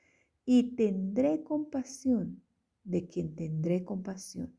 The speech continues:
Esto lo podemos ver en Éxodo treinta y tres, diecinueve.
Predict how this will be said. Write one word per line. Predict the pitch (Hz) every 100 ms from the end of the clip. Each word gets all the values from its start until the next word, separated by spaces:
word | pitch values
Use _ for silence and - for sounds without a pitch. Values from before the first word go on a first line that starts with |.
| _
Esto | 214 - 214
lo | 202
podemos | 202 175 175 196
ver | 214 214
en | 202
Éxodo | 214 - 247 233
treinta | 233 214 214
y | 208
tres, | - 233
diecinueve. | 247 247 254 294 359